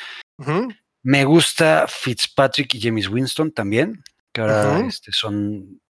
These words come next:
Speaker 2: movimientos también recientes en agencia libre. Y de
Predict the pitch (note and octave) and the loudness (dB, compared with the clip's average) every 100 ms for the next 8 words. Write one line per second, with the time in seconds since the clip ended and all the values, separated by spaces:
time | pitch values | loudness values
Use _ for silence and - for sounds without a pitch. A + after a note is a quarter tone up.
0 | _ _ C3 A2+ A2+ A2+ A#2+ A#2+ A2+ A2+ | _ _ -2 2 2 2 2 2 0 -4
1 | - G2+ G#2+ G#2+ G2+ G2+ G2 - G#2+ G2+ | -4 -2 0 0 -4 -4 -2 0 -2 -4
2 | - G2 - A2+ G2+ - G2+ G#2+ A#2 D3 | -4 -2 -4 -6 -6 -4 -2 0 2 4
3 | D3+ F3+ - - - - - _ _ _ | 4 2 -6 -20 -18 -16 -16 _ _ _
4 | _ _ - E3+ F#3 F#3 F#3 - C3+ C#3+ | _ _ -2 2 4 6 4 0 0 2
5 | D3 D#3 D#3 D#3 D#3 - | 4 4 4 4 2 0